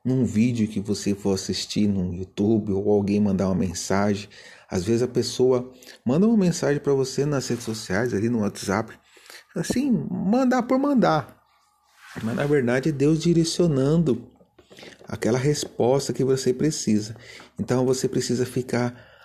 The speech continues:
atento aos sinais de Deus pra que Deus possa falar com você. Deus fala conosco o tempo todo,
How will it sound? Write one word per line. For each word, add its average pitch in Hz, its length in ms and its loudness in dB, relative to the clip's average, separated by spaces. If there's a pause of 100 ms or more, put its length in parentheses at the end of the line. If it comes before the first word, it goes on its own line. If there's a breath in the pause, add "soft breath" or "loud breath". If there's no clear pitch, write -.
atento 131 680 0
aos 127 120 -2
sinais 107 440 0
de 120 80 -2
Deus 120 500 2
pra - 180 -8
que 110 140 -8
Deus 117 320 -2
possa 110 300 -6
falar 110 240 -4
com 117 120 -8
você. 160 300 -6 (840 loud breath)
Deus 160 340 4
fala 180 300 2
conosco 170 580 0
o - 20 -8
tempo 233 420 2
todo, - 380 -2